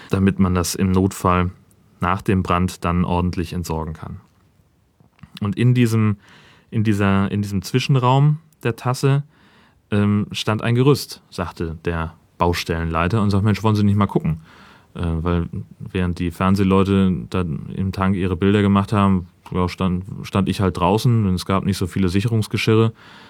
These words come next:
ähm, als dass sie mich auch hätten rüber f-, hieven können.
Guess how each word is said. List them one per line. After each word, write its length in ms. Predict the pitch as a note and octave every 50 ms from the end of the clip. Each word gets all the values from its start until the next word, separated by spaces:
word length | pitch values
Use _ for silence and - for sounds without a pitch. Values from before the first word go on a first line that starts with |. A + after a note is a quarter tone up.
| - _ -
ähm, 400 | - F#2 F#2 F#2 F#2 F2+ F2+ F#2 -
als 200 | C#2 F#2+ - -
dass 140 | G2 F#2 -
sie 100 | - F#2
mich 240 | F#2 F#2+ F#2 -
auch 160 | - F#2+ F#2+ -
hätten 200 | A2 - G2 G#2
rüber 420 | G2 G2 G#2+ G#2 G2+ G2+ F#2+ D2+ -
f-, 180 | - - - - -
hieven 300 | G2+ G#2+ A2 G2 A2 G#2
können. 300 | G2 G#2+ G#2+ G2+ G2+ G2+